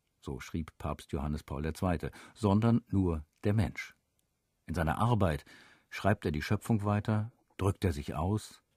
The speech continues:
erkundet die Welt und verbindet sich mit den anderen. Wenn ihm diese Arbeit ausgeht, droht die Gefahr, dass sich die Menschheit wieder in eine Tiergattung verwandelt.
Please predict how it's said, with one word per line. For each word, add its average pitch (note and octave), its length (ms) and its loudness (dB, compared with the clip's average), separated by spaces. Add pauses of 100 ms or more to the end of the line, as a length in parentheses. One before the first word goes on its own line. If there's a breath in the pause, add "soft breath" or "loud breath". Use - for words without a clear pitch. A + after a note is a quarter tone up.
erkundet G2+ 420 4
die D#2+ 120 -2
Welt F#2+ 280 2 (360 loud breath)
und G#2+ 300 -2
verbindet F2 580 2
sich - 220 -6
mit D#2+ 200 -2
den F#2 140 -2
anderen. - 520 -6 (500)
Wenn E2+ 240 0
ihm D#2+ 240 -2 (220)
diese A2+ 300 0
Arbeit G2+ 440 0
ausgeht, G2 500 -2 (720 loud breath)
droht B2+ 280 0
die C#3 80 2
Gefahr, A2+ 420 0
dass A#2 140 -2
sich G2+ 120 -4
die F#2+ 140 0
Menschheit G2 460 0
wieder G2+ 220 4
in F#2+ 100 -2
eine G2 240 0
Tiergattung E2+ 760 -4
verwandelt. D#2+ 680 -2